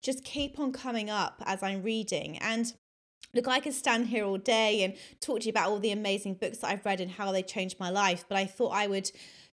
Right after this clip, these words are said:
do, do something today that I haven't done before, and that's break it down into five lessons that I have learned from doing all of this reading and development, and what are my five key things that I now implement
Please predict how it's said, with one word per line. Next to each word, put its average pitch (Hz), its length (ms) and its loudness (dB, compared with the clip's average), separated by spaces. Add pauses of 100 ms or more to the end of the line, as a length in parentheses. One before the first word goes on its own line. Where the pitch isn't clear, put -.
(140)
do, 262 560 2 (280)
do 285 160 0
something 220 360 0
today 185 440 2
that 185 260 0
I 175 60 0
haven't 226 260 0
done 208 160 0
before, 196 280 -2
and 185 100 -2
that's 185 160 -4
break 226 440 0
it 233 140 -6
down 180 440 -2
into 196 500 -2
five 240 580 0 (240)
lessons 202 800 0 (340)
that - 180 2
I 240 160 4
have 233 220 -6
learned 220 380 0
from 220 200 -2
doing 185 360 0
all 190 200 0
of 185 100 -2
this - 240 -6
reading 196 280 -4
and 180 80 -4
development, 175 640 -2 (260)
and 233 300 0
what 277 240 -2
are 349 60 2
my 277 180 0
five 240 400 0
key 233 200 -2
things 240 580 -2
that 220 260 2
I 214 220 2
now 214 280 -2
implement 220 720 -4